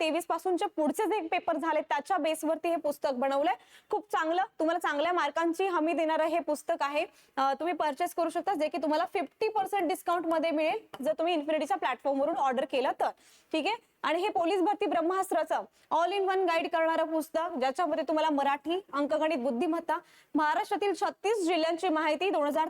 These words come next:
तेवीस चोवीस चे पुरस्कार, सन्मान, संगणक माहिती तंत्रज्ञान आणि बाकी पॉलिटी, अर्थशास्त्र, सामान्य विज्ञान, मुलकी प्रशासन, इतिहास, अ, समाज सुधारक वगैरे जे काही निडेड तुम्हाला आहे, ते सगळं फक्त या पुस्तकात. बस एवढं असं पुस्तक आहे, एकच पुस्तक वाचलं तरी तुमची चांगली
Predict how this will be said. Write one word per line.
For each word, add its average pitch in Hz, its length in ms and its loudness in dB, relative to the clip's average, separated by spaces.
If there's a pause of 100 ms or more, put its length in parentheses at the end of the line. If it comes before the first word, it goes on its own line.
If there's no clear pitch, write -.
तेवीस 294 280 0
चोवीस 330 260 0
चे 349 100 -4
पुरस्कार, 302 520 0
सन्मान, 302 440 0 (340)
संगणक 320 400 0
माहिती 302 220 0
तंत्रज्ञान 294 400 0 (220)
आणि 339 140 0
बाकी 311 380 0
पॉलिटी, 294 440 0
अर्थशास्त्र, 294 720 0
सामान्य 285 400 0
विज्ञान, 285 360 0
मुलकी 262 260 0
प्रशासन, 285 500 -2
इतिहास, 311 380 -2
अ, 247 320 0
समाज 277 260 0
सुधारक 277 380 0
वगैरे 262 300 0 (400)
जे 415 140 2
काही 427 240 -2
निडेड 349 400 0
तुम्हाला 339 280 2
आहे, 285 280 0 (340)
ते 359 80 2
सगळं 320 460 2
फक्त 403 200 -4
या 381 160 2
पुस्तकात. 339 320 -2
बस 311 280 0
एवढं 302 300 0
असं 381 200 -2
पुस्तक 330 420 -2
आहे, 320 180 2
एकच 392 180 -2
पुस्तक 359 360 -2
वाचलं 277 320 0
तरी 359 100 0
तुमची 330 300 0
चांगली 311 280 -2